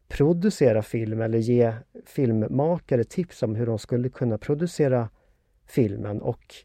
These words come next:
vi skulle kanske också kunna få syntolkningens status att höjas så att man tog in syntolkningen på ett tidigare stadium i filmproduktionen. För nu kommer ju den alltid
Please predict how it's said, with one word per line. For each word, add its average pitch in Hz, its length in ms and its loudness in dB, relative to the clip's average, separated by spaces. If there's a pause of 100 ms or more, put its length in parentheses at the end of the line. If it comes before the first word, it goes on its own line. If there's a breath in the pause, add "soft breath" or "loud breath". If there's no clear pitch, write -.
(460)
vi 127 100 -2
skulle 123 260 0
kanske - 260 -4
också - 320 -4
kunna 131 260 -2
få 120 260 2
syntolkningens 151 1800 -2 (520)
status 113 600 0
att - 340 -6 (140)
höjas 131 880 -2 (560 soft breath)
så - 240 2
att 120 280 0 (120)
man 113 380 0
tog 117 320 -6 (120)
in 151 340 2
syntolkningen 110 920 -2
på - 140 -6
ett 104 80 -6
tidigare 127 400 0
stadium 107 520 -4
i 101 280 -4
filmproduktionen. 113 1300 -2
För - 140 -4
nu 127 100 2
kommer 139 280 2
ju 127 100 2
den 110 200 0
alltid 110 540 -4